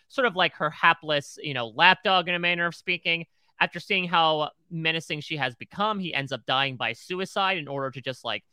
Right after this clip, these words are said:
stop the madness, maybe bring her off of her path. She ends up making it all the way to the end to this, uh, eponymous place called The Forge, which is just a big repository of all the guest data. This is where she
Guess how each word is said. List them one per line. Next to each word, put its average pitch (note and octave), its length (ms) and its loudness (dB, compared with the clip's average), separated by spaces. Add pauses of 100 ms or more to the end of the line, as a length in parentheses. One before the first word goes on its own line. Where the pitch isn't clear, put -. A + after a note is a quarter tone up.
(220)
stop - 420 0
the F3+ 80 -2
madness, E3 460 2
maybe D3+ 200 -4
bring C#3 320 -4
her C3+ 280 -4 (100)
off C3 260 0 (100)
of B2+ 260 -4 (140)
her A#2+ 260 -6
path. F#3 320 4 (380)
She G3+ 200 -6
ends G3+ 260 -2
up G3+ 180 2
making F#3 360 -2
it F3+ 180 0
all A3+ 160 0
the A3 100 -4
way G#3 140 0
to F3+ 140 -8
the E3 120 0
end F3 200 0
to F#3 100 -8
this, D#3 260 -6
uh, D3 220 0
eponymous F3 460 -4
place D#3+ 280 -6
called D#3 340 -6 (100)
The C#3 140 -6 (140)
Forge, B3 480 2 (220)
which F#3 180 -4
is F3+ 120 -4
just F#3+ 180 -6
a F3 80 0
big G3 340 4
repository G#3 920 2 (100)
of D3+ 260 2
all C3+ 440 -2
the B2 100 -10
guest B2+ 340 -4
data. F3 400 0 (300)
This F3 160 -10
is F3+ 120 -16
where E3+ 200 0
she G3 440 -4